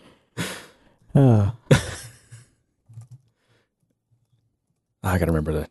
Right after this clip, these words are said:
Speaker 2: keep, take, take it easy on my, my noise I'm inducing into the microphone.
Speaker 1: Yeah, you got a new microphone. You wanna talk
Speaker 2: Yeah,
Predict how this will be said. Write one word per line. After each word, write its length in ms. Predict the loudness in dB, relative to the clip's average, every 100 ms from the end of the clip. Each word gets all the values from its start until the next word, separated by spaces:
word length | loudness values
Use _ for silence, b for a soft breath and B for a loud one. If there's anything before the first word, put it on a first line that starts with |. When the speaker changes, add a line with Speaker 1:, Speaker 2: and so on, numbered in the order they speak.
| _
Speaker 2:
keep, 220 | 0 0
take, 180 | 0 2
take 180 | 2 4
it 60 |
easy 260 | 4 4 2
on 120 | 0
my, 240 | 0 -4 -8 _ _ _ _ _ _ _ _ _ _ _ _ _ _ _ _ _ _
my 120 | -2 0
noise 320 | 2 2 0
I'm 160 | -2 0
inducing 460 | 0 2 2 0
into 140 | -2 0
the 60 |
microphone. 540 | 0 -2 -4 -4 -4 -6 _ _ _ _ _ -20 _ _ -20 _
Speaker 1:
Yeah, 100 | 4
you 100 | 6
got 140 | 6
a 20 | 6
new 80 |
microphone. 380 | 6 6 4 4
You 80 | 6
wanna 100 | 6
talk 100 |
Speaker 2:
Yeah, 80 | 6